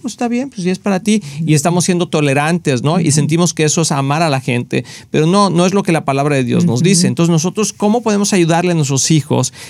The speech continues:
Speaker 1: que en medio de esta cultura tan infiltrante, porque están en nuestros teléfonos, están en las tabletas,
Speaker 2: Ujú.
Speaker 1: están en todo eso, y que nuestros hijos están absorbiéndolo constantemente,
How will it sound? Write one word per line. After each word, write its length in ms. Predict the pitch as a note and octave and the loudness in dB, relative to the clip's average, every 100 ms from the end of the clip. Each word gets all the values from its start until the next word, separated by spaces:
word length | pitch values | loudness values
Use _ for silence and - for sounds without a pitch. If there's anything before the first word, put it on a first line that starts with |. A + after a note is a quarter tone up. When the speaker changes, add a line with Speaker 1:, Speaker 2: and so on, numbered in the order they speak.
| - | -8
Speaker 1:
que 120 | - | -2
en 100 | D3+ | 2
medio 260 | E3 A3 B3+ | 4 4 2
de 80 | A3+ | 2
esta 220 | G#3 G#3+ | 2 -2
cultura 520 | - D#3 C#3+ E3+ D3 | 2 0 4 2 2
tan 460 | B2 - E3 F3 F3 - - - - D#3+ | -2 -2 0 2 0 -4 -20 -8 2 2
infiltrante, 920 | C#3+ D#3 C#3 - E3+ F#3+ G3+ G3+ C3 B2 - | 4 2 0 0 0 2 2 2 -2 -2 -6
porque 220 | D3 C#3+ | -2 0
están 160 | D3+ | 2
en 60 | E3+ | 2
nuestros 260 | F3 D3+ - | 2 0 -2
teléfonos, 640 | C#3 C#3+ F3 - F3 D#3+ | 0 2 0 0 0 0
están 220 | C3 D#3+ | 0 0
en 60 | D#3 | 0
las 160 | C3+ - | 0 0
tabletas, 600 | B2 B2 E3 F3+ E3+ F3+ | 0 2 2 2 0 0
Speaker 2:
Ujú. 80 | |
Speaker 1:
están 300 | F#3 F#3 D#3 - - - - | 0 0 -2 -2 -10 -18 -4
en 140 | C#3+ | -2
todo 220 | E3+ E3+ | 2 2
eso, 260 | E3 G3 - | 2 0 0
y 120 | E3+ | -2
que 140 | C#3+ E3 | 0 0
nuestros 320 | D3+ E3 D#3 | 0 0 -2
hijos 200 | G#3+ G3+ | 0 0
están 180 | G3 F#3+ | 0 0
absorbiéndolo 880 | F#3 - E3 D3 C#3 F3+ A3 G#3 G3 | -2 -4 -2 -2 0 0 2 0 0
constantemente, 1080 | D#3 D3 C#3+ E3+ E3+ D#3+ C3 A#2+ A#2+ D#3 | 0 -2 0 0 0 0 2 0 0 0